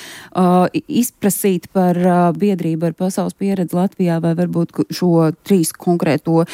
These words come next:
viesu stāstā gribat kādu vēl niansi pavirpināt, tad droši jūs varat rakstīt mums. Varbūt, ka jums ir pašiem pieredzes stāsts par dzīvošanu pasaulē un atgriežoties atpakaļ Latvijā.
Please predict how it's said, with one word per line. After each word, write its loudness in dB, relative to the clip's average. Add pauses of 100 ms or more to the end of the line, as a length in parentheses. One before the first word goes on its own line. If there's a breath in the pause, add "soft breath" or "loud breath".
(140 loud breath)
viesu 2
stāstā 0
gribat 0
kādu 2
vēl 2
niansi 2 (300)
pavirpināt, 0
tad -2
droši -2
jūs -6
varat -8
rakstīt -2
mums. 2
Varbūt, 2
ka 4
jums 0
ir -10
pašiem 0
pieredzes -2
stāsts 0 (380 loud breath)
par 2
dzīvošanu 0
pasaulē -2
un 0
atgriežoties -2
atpakaļ -2
Latvijā. 2